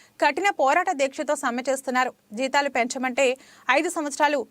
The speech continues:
ఒక్కసారి పెంచుతామని ఈ ప్రభుత్వం చెప్పడం సిగ్గుచేటుగా ఉంది. ఆరు నెలలకు ఒకసారి, సంవత్సరానికి ఒకసారి నిత్యావసర వస్తువుల ధరలు, కరెంటు ఛార్జీలు,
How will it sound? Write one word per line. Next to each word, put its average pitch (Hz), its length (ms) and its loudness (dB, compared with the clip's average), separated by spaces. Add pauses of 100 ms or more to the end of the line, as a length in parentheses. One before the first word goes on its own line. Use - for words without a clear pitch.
ఒక్కసారి 277 420 0
పెంచుతామని 254 720 -2
ఈ 247 80 -6
ప్రభుత్వం 254 480 -2
చెప్పడం 247 380 -2
సిగ్గుచేటుగా 240 600 -4
ఉంది. 240 260 -2 (420)
ఆరు 294 200 6
నెలలకు 359 360 2
ఒకసారి, 302 420 0
సంవత్సరానికి 277 560 -4
ఒకసారి 277 420 0
నిత్యావసర 269 480 -2
వస్తువుల 254 360 0
ధరలు, 226 500 0
కరెంటు 240 300 0
ఛార్జీలు, 240 580 0